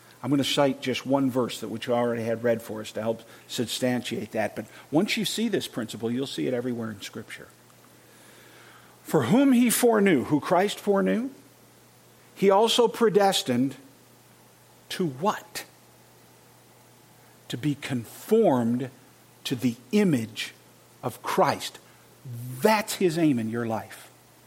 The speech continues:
Nothing else.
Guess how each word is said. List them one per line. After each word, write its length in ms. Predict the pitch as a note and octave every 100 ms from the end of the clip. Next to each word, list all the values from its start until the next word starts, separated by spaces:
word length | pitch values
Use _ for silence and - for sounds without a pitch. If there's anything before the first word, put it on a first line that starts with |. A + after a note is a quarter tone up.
| _ _ _ _ - _ _ _ - - - _ _ _ _ _ _ -
Nothing 260 | C4 D#4
else. 420 | D#4 D#4 - -